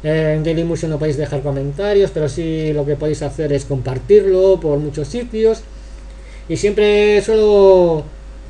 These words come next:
subir una, una versión como reducida, más cutre, en YouTube, que ahí también lo podréis ver.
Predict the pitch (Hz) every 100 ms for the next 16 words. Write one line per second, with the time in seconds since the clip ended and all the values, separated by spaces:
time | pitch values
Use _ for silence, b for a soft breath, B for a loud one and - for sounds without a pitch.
0 | - 190 185 226 220 202 196 190 180 175
1 | 196 190 190 - 202 190 185 175 180 -
2 | 175 170 170 165 220 196 185 175 - 226
3 | 220 196 190 190 - - - - - -
4 | - - - 175 175 170 240 - 196 196
5 | 190 190 180 170 175 165 202 202